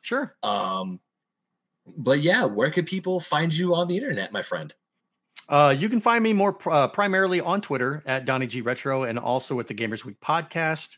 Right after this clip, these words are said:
Speaker 1: Um, you can find that wherever you get your podcasts.
Speaker 2: <clears throat>
Speaker 1: I do stream seldomly on Twitch. Uh, same name, Donnie G Retro. I actually had my first stream last Tuesday in almost six months, six or seven months.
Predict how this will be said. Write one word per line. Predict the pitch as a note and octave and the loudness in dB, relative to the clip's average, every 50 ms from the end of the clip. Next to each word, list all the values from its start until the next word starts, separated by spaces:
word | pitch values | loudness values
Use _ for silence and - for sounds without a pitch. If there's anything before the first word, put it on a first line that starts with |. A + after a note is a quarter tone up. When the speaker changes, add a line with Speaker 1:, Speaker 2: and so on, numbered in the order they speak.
| _ - | _ -4
Speaker 1:
Um, | - B2+ A#2+ A#2 A2+ A2+ A2 G#2 G#2 - - - - - - - - - _ _ _ - | 0 0 2 2 2 0 0 -2 -6 -8 -12 -20 -20 -20 -20 -20 -20 -20 _ _ _ -8
you | - B2 | -6 -4
can | A#2+ C3+ | -4 -2
find | - - C#3 C3 B2+ | 0 2 2 2 2
that | C3 A#2+ | 0 0
wherever | A#2 B2 C3 C3+ | 2 0 2 0
you | C#3 C#3 | 0 0
get | C3 C3+ - | -2 -2 -4
your | C3+ | -4
podcasts. | - - B2+ B2 - - C3+ A#2+ A#2+ A#2+ - - | -2 0 0 0 0 2 2 2 2 2 0 -2
Speaker 2:
<clears throat> | - | -2
Speaker 1:
I | B2+ A#2+ B2+ | 0 0 0
do | B2+ A2+ G#2+ C3+ D#3 F3+ G#3 | -2 -4 -2 0 2 2 2
stream | G#3 - - - - F#3+ F#3+ G3 G3 G3 G3 F#3+ F#3+ | 0 0 -2 -2 0 0 2 2 2 2 2 0 0
seldomly | G3 - - - - - - - F3 F3+ F#3+ G3+ G3+ G3+ G3+ F#3 G3+ G#3 G3+ G3 G3 F#3+ G3+ G#3 G#3 G#3 G#3 | -2 -4 -6 -8 -8 -8 -6 -4 -2 0 2 2 0 0 0 0 0 0 0 -2 -2 0 0 0 0 0 0
on | G3+ F3+ F3+ F#3+ G3 F#3+ F#3+ | 0 2 2 2 2 0 0
Twitch. | - - F#3 F#3 G3 G3 - - - - - _ _ _ _ _ _ - | -2 0 0 0 0 0 0 -2 -4 -4 -8 _ _ _ _ _ _ 0
Uh, | A#2+ A#2+ A#2+ A#2+ A#2 A#2 | 2 4 4 4 4 2
same | A2+ - - D3 C#3+ | 0 0 0 2 2
name, | C#3 C#3 C#3 C#3+ | 2 2 0 0
Donnie | A#2 C3 B2 B2+ B2+ | 2 0 0 0 -2
G | A2+ A#2+ | -2 -2
Retro. | A2+ A2+ C3 C3 - - C#3 C3 C3 C3 | -2 -2 -2 -2 0 0 0 0 0 2
I | A#2 A2+ | 2 0
actually | A#2+ A#2+ - - C3 | 0 0 -2 -4 -4
had | A#2 B2+ B2 | -2 -2 -2
my | A2+ A2+ | -2 -4
first | G#2+ - - C3+ C3+ - | -6 -6 -6 -6 -6 -6
stream | - - C3+ B2+ B2+ B2 | -6 -4 -4 -2 -2 -2
last | A2+ G#2+ A2+ A2+ B2 B2 A#2 - - - - - | -2 0 0 2 2 2 0 -4 -10 -12 -16 -16
Tuesday | - - C#3+ D3+ D3 - - D3 C#3+ C#3+ D3 C#3+ C#3 C3 - _ _ _ _ _ _ _ _ | -12 -8 -6 -6 -6 -2 0 0 2 2 2 0 0 -2 -6 _ _ _ _ _ _ _ _
in | B2 B2 B2 A#2+ A#2 A#2 A#2 A2+ A2+ | -4 -2 0 0 0 0 0 0 -2
almost | G#2+ A2+ A#2+ B2 A#2+ A2+ G#2+ - - - | -2 -2 -2 -2 -2 -2 -4 -6 -8 -6
six | - - - C#3 - - - - | -6 -4 -4 -4 -6 -8 -10 -8
months, | - B2+ C3 C#3 - - | -6 -6 -6 -6 -6 -6
six | - - B2+ - - | -6 -6 -6 -6 -8
or | B2+ | -8
seven | - - C3 C3 C3 A#2+ | -6 -4 -4 -2 -2 -2
months. | A2 A2 B2 D3+ D3+ - - - | -2 -2 -2 -2 -4 -6 -10 -12